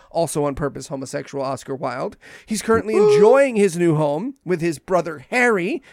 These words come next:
Speaker 1: a morbidly obese terrier chihuahua mix who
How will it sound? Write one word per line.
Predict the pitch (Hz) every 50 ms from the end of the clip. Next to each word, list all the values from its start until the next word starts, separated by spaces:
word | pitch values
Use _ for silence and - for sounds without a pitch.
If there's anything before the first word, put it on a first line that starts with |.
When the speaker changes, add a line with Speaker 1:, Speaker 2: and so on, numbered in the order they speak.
| _ _ -
Speaker 1:
a | 165 180
morbidly | 180 180 196 226 247 254 269 277 269 285
obese | 254 233 208 196 233 226 226 233 - -
terrier | - - 320 269 262 262 269 233 233
chihuahua | 240 - - 330 240 240 262 285 277 254 247
mix | 247 240 240 269 254 - - - _ - - - _ -
who | - 254 247 240 233 208